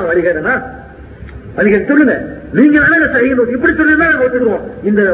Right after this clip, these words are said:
ஆற்றினார்கள் ஒண்ணு வருது, அது பொய், இட்டுக்கட்டப்பட்டதுன்னு இதுல எழுதி இருந்தாலாவது நீங்க எங்களை வழிகேடர்கள்னு சொல்லலாம். நீங்க ஒத்துக்கொண்ட கொள்கை பிரகாரமே உங்க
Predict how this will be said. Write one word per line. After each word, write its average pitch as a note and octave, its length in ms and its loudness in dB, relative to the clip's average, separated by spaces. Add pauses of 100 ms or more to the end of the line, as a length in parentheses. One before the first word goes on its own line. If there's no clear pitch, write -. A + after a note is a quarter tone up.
(300)
ஆற்றினார்கள் B3+ 680 0
ஒண்ணு G3+ 220 0
வருது, G#3+ 300 0 (340)
அது G#3+ 200 0
பொய், C4 300 4 (580)
இட்டுக்கட்டப்பட்டதுன்னு C#4 880 0
இதுல A3+ 140 0
எழுதி A#3 280 0
இருந்தாலாவது A3 720 -2 (280)
நீங்க D#4 220 2
எங்களை C4 220 0
வழிகேடர்கள்னு B3+ 640 0
சொல்லலாம். F#3 320 -2 (320)
நீங்க D4 420 4
ஒத்துக்கொண்ட C4 540 0
கொள்கை G#3 360 4
பிரகாரமே E3 640 -2 (380)
உங்க D4 260 2